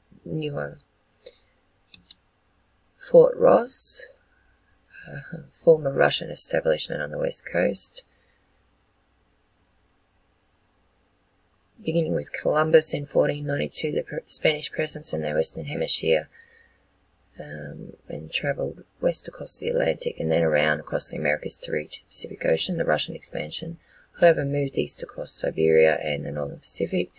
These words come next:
Early nineteenth century Spanish and Russian expeditions met along the coast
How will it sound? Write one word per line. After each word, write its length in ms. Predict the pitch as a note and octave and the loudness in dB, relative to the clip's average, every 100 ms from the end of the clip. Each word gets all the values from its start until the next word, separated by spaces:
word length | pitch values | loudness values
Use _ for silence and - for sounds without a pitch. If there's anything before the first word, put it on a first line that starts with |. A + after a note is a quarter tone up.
| _ _ _ - | _ _ _ 10
Early 320 | F3+ E3 C#3+ | 12 12 6
nineteenth 500 | C#3 C#3 - C#2+ - | 0 -2 -4 -6 -6
century 380 | - C#2 - - | -6 -4 -6 -8
Spanish 420 | - D2 - - | -6 -6 -4 -6
and 100 | - | -2
Russian 320 | D2 - - | -2 -2 -4
expeditions 840 | - - - - E2 E2 E2 D2+ E2 | -8 -8 -8 -4 -2 0 -2 -4 -2
met 160 | D2+ | 2
along 280 | C#2+ D2 D2 | 2 2 -2
the 80 | - | -6
coast 540 | - - - - - | -2 0 2 0 -6